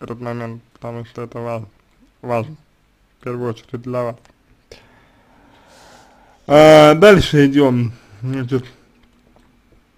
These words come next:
а, вы пишете, вы пишете, а, «Я давно расстался с девушкой, с девушкой и встречаюсь теперь с другой, но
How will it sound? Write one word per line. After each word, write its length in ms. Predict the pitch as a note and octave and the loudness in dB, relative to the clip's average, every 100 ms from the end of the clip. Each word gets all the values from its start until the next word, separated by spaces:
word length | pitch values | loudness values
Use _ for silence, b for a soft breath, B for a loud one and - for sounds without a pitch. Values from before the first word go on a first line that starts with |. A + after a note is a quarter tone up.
| _ - - | _ -20 -14
а, 400 | D3 B2+ A#2+ B2 | -8 -6 -4 -2
вы 180 | D3 | -4
пишете, 800 | C#3+ - C#3+ - _ - C3+ B2 A#2+ | -4 -6 -8 -10 _ -6 -4 -4 -6
вы 320 | G2 C3+ C3+ | -8 -8 -8
пишете, 680 | - - - B2+ B2+ A#2+ A#2 C3 _ _ b b b b b b _ | -10 -20 -16 -16 -14 -12 -12 -16 _ _ b b b b b b _
а, 800 | - B2 A#2+ A#2 A#2 A#2 - - - | -6 -4 -2 -4 -4 -8 -10 -14 -8
«Я 200 | D#3 D#3 | -6 -2
давно 360 | D3+ C3 C#3+ | -2 -4 -6
расстался 500 | B2+ A2 C3 B2 B2 | -8 -8 -8 -8 -10
с 40 | C3 | -10
девушкой, 460 | E3+ F#3+ - D#3 | -6 -6 -8 -12
с 20 | C3 | -8
девушкой 640 | D#3+ G3 - E3 D3+ D3+ | -4 -6 -6 -6 -4 -4
и 440 | D3 D#3 D#3+ D3+ C3+ | -6 -8 -6 -6 -8
встречаюсь 500 | C3 A#2+ D3 C#3 C3 | -10 -8 -6 -6 -8
теперь 280 | - C3+ C3 | -10 -8 -8
с 20 | |
другой, 680 | B2 C3+ C3+ C#3 C3 B2+ B2+ | -8 -8 -8 -8 -8 -8 -12
но 460 | B2 B2+ B2+ B2+ | -12 -10 -6 -8